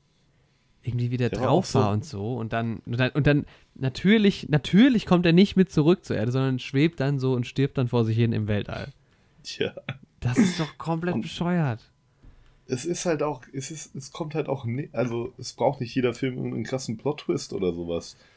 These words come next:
Speaker 2: Aber es kommt halt auch nix anders, wie es scheint so. Das klingt so im Trailer raus, irgendwie als ob, ja, der ist da hingefahren, um zu forschen. Und es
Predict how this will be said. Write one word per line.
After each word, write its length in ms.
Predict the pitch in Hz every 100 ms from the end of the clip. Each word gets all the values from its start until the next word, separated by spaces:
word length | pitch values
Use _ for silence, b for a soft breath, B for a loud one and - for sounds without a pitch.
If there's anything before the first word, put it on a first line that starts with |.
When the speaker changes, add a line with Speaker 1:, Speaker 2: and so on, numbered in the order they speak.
| b b b
Speaker 2:
Aber 280 | 131 131 113
es 200 | 113 -
kommt 240 | 170 156
halt 140 | 151 131
auch 200 | 131 -
nix 480 | 113 156 160 -
anders, 440 | - 147 151 143 -
wie 60 | 135
es 140 | -
scheint 360 | - 127 170 -
so. 180 | 110 98
Das 180 | 90 -
klingt 220 | 165 156
so 100 | 151
im 120 | 135
Trailer 340 | - 135 151 131
raus, 520 | 127 147 151 - - b b b b
irgendwie 440 | - 131 117 131 123
als 180 | 117 147
ob, 200 | 139 123
ja, 220 | 127 123
der 100 | 113
ist 140 | 104
da 40 | 117
hingefahren, 540 | 135 147 131 127 127
um 120 | 120 110
zu 120 | 107
forschen. 600 | - 117 143 - 143 139 b b b
Und 140 | - 113
es 200 | 110